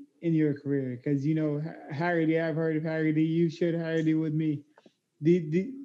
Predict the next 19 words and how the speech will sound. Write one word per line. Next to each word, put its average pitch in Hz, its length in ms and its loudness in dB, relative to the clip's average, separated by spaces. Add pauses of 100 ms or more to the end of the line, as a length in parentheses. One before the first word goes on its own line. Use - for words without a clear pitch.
(280)
listen, 180 280 4
I, 165 140 2
this, 156 200 2
these, 180 220 4
this 185 120 2
is 190 80 -4
not 196 240 0
your 175 80 4
regular 165 420 2
insurance 151 480 -4
company. 135 340 -8
I'm 147 120 -4
not 160 200 -4
knocking 170 360 -2
any 175 260 4
insurance 151 400 0
company 151 300 -2
out 147 200 -4
there. - 200 -10